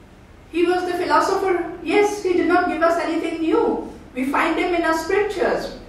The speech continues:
We find them in the Bhagavad Gita, we find them in the Upanishads, in the Rig Vedas, in the Quran, in the New Testament, and so on and so forth. But he was the first person,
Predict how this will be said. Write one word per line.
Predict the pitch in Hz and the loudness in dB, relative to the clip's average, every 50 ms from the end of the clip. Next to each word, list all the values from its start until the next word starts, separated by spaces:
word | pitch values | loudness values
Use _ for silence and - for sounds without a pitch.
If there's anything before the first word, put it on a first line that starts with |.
| - - | -16 -10
We | 240 269 | -8 -6
find | 277 294 294 294 339 330 330 | -2 0 0 0 0 2 2
them | 339 330 330 330 | 2 2 2 2
in | 311 302 | 0 0
the | 302 | 0
Bhagavad | 294 294 285 277 277 277 269 254 240 226 | 0 2 0 0 2 2 2 2 2 0
Gita, | 254 254 254 254 247 254 | -2 0 0 2 2 2
we | 254 247 | 0 0
find | 247 233 240 240 240 | 0 -2 -2 -2 -2
them | 240 240 240 | -2 0 0
in | 233 226 | 0 0
the | 226 208 214 | 0 -2 0
Upanishads, | 208 226 226 233 233 - 226 214 208 208 214 | 0 0 2 2 0 0 0 -2 -2 0 0
in | 214 208 208 | 0 0 0
the | 208 202 | 0 0
Rig | 208 233 233 - 196 | 2 2 2 2 0
Vedas, | 202 202 202 190 185 180 180 180 180 180 - - - - - - - | 0 0 0 0 2 2 2 0 0 -4 -6 -10 -14 -16 -14 0 2
in | 240 247 262 269 262 254 262 - - - - - - - - - | 2 4 4 2 0 -2 -6 -8 -12 -16 -18 -18 -18 -18 -4 0
the | 240 254 | 0 2
Quran, | 254 - 359 349 - - - - - - - - - - - | 2 2 2 2 4 4 4 2 2 -2 -4 -8 -10 -8 -6
in | 240 240 | 0 2
the | 240 226 226 | 4 4 4
New | 254 277 302 302 | 2 2 0 0
Testament, | - 240 - - - - - - - 180 180 175 175 - - - - | 0 0 -2 -2 -2 -2 -2 0 0 0 -2 -2 -4 -6 -8 -10 -8
and | 220 220 220 | -6 -6 -4
so | - 233 214 208 | 0 2 2 4
on | 208 208 202 | 4 2 0
and | 196 196 190 | -2 -4 -4
so | - 226 208 202 | -4 -2 -2 -2
forth. | - - 160 156 156 - - - - - - - - | -2 -4 -6 -6 -8 -8 -12 -14 -18 -20 -20 -12 -8
But | - - - - | -8 -8 -6 -8
he | - 208 196 | -10 -10 -10
was | 190 196 190 - - | -8 -8 -10 -8 -10
the | 190 | -10
first | 185 - - - - 294 320 339 349 339 - - - | -10 -10 -12 -6 0 2 2 2 2 -2 -4 -8 -6
person, | - 226 220 - - - - - 147 - - - | -2 0 0 0 0 -2 -6 -6 -8 -8 -8 -8